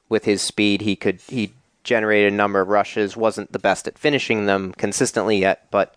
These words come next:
um, a guy that, like, you know, sorta like you want Duke to be here four years. I don't know if he'll be here four, but you definitely want him to be another couple years, and you're kinda excited to see what that product will look like.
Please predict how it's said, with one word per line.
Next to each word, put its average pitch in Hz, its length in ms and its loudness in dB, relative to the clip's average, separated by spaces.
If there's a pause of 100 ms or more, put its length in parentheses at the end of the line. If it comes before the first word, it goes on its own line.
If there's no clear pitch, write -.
um, 95 320 0 (460)
a 113 80 -2
guy 113 260 2
that, 107 180 -2 (100)
like, 104 240 -2 (640)
you 135 120 -2
know, 113 100 4
sorta 160 260 2
like 127 180 0
you 120 100 -4
want 120 220 0
Duke 117 220 -4
to - 80 -20
be 110 80 -2
here 104 100 6
four 104 260 0
years. 101 220 2
I - 40 -6
don't 147 100 2
know 156 80 4
if - 60 -4
he'll 127 100 -2
be 110 100 2
here 101 140 2
four, 165 320 0
but 120 180 -4
you 117 80 -8
definitely 127 440 -2
want 110 180 0
him 104 40 -4
to 101 60 -6
be 104 160 2
another 98 260 2
couple 104 320 -4
years, 98 320 0
and 104 220 0
you're 101 140 2
kinda 131 260 0
excited 107 360 0
to 95 60 -4
see - 120 -2
what 95 140 0
that - 180 0
product 92 320 0
will 92 100 -6
look - 220 -10
like. - 260 -8